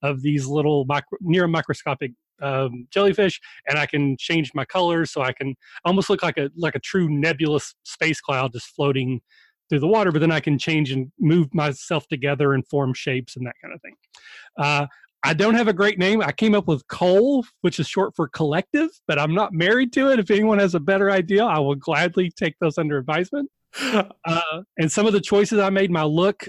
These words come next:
Speaker 1: i-, is co-, a colony of creatures, which makes sense. Uh, my gifts are malleable body and perfect camouflage because I can become translucent.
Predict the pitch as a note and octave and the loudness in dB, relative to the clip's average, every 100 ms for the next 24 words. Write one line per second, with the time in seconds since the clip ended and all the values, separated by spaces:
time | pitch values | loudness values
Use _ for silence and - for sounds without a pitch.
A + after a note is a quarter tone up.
0 | - D#3 - E3 D#3+ - - - D3 C#3 | -2 -2 0 -2 -2 -6 -14 -4 -4 -2
1 | - F3+ F#3 D#3+ C#3 F3 D#3 F#3 F#3 D#3 | 0 2 4 2 0 -2 0 -2 -2 -2
2 | - D3+ C3 G3 G3 - - _ _ _ | -2 -2 -2 0 0 -4 -20 _ _ _
3 | _ _ _ _ - - - D3+ D3 D3 | _ _ _ _ -20 -20 -8 -2 0 2
4 | D3+ B2+ E3+ F#3 - - D3 C#3+ D3+ E3 | 0 0 0 0 -2 -4 0 2 2 2
5 | D#3+ D3 D3+ D3+ C3+ - C#3+ C3+ - F#3 | 0 0 0 0 -2 -2 -4 -4 -4 -2
6 | F#3 F#3+ F3 F3+ - C#3 B2 B2 C#3+ B2 | -2 0 0 0 -2 -4 -2 -2 -2 -4
7 | A#2+ C3+ A#2+ B2 A#2 A3 G3+ G#3 - | -6 -6 -6 -10 -6 -4 -2 -2 -4